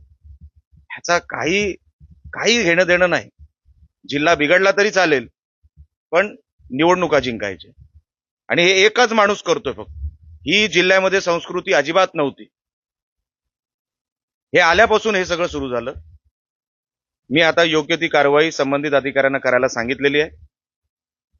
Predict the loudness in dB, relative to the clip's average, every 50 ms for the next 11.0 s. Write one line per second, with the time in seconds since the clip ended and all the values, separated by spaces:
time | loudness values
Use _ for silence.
0 | -16 -6 0 0 0 2 2 2 2 2 2 0 0 0 2 2 4 2 2 0
1 | 0 -2 0 0 0 2 0 0 -2 -2 -6 -6 -6 -6 -4 -4 -4 0 0 2
2 | 2 2 2 4 4 2 2 0 -4 _ _ _ _ _ _ _ _ _ -10 -4
3 | 0 2 2 2 2 2 2 2 4 2 2 0 0 -4 -6 -10 -12 _ _ _
4 | _ _ _ -6 -4 -4 -4 -4 -4 -4 0 0 0 2 0 0 -2 -2 -4 -4
5 | -6 -6 -6 -4 -4 -2 0 0 0 2 0 0 0 0 -2 -2 -4 0 0 2
6 | 2 2 0 _ _ _ _ _ _ _ _ _ _ _ -4 -2 -2 0 0 -2
7 | 0 2 2 0 2 2 2 2 2 0 -2 0 0 0 0 0 0 0 -2 -2
8 | 0 0 0 0 2 2 2 2 4 4 2 2 2 0 -4 -2 2 2 2 2
9 | 2 _ -8 -8 -4 -2 -2 -2 -2 -4 _ _ _ -14 -10 -6 -4 -2 -2 -2
10 | -2 -4 -4 0 0 0 2 4 4 4 4 4 2 2 2 0 0 0 0